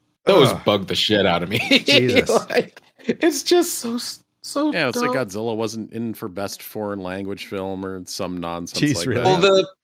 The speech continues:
Speaker 1: I mean, the, <sighs> so my
Speaker 3: I, I,
Speaker 1: thing,
Speaker 3: yeah.
Speaker 1: this, I, you know, I think I do it every, it, the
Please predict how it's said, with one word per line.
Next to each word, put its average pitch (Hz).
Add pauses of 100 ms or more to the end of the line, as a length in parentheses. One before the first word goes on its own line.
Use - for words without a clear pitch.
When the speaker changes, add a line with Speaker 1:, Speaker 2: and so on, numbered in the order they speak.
(560)
Speaker 1:
I 180
mean, 202
the, 180 (360)
<sighs> -
so -
my 175
Speaker 3:
I, -
I, 180
Speaker 1:
thing, 233
Speaker 3:
yeah. 101 (280)
Speaker 1:
this, 175
I, 139 (260)
you 120
know, 92 (240)
I 117
think 131
I 117
do 107
it 98
every, 95 (200)
it, - (400)
the 123